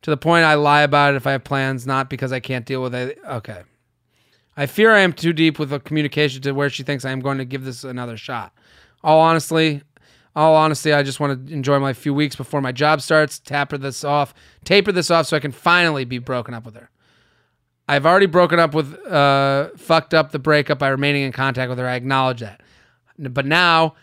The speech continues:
how do I get myself out of this hole and end it for good? Side note, she really only has one friend since all her friends moved away for work, went abroad. She's an only child. Yeah, stop it.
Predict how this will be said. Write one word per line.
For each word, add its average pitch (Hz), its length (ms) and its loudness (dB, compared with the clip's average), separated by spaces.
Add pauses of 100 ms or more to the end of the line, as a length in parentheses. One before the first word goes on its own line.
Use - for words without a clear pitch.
(160)
how 156 160 0
do 170 60 6
I 165 60 6
get 156 120 0
myself 147 340 -2
out 135 160 0
of 139 60 -2
this 131 140 -6
hole 131 160 -2
and 113 160 -12
end 127 200 -6
it 117 100 -10
for - 100 -18
good? 110 300 -14 (1900)
Side 147 360 2
note, 147 240 2
she - 160 -6
really 143 240 0
only 135 180 -2
has 123 140 -4
one 127 180 -6
friend 131 360 -6
since 117 200 -12
all 127 120 -6
her 120 80 -10
friends 120 280 -12
moved 123 200 -12
away 113 180 -14
for 120 140 -20
work, 156 420 -2 (720)
went 127 140 -8
abroad. 147 800 2 (600)
She's 123 220 -14
an 127 80 -8
only 123 180 -10
child. 151 480 -2
Yeah, 113 260 -8
stop - 600 -18
it. - 180 -20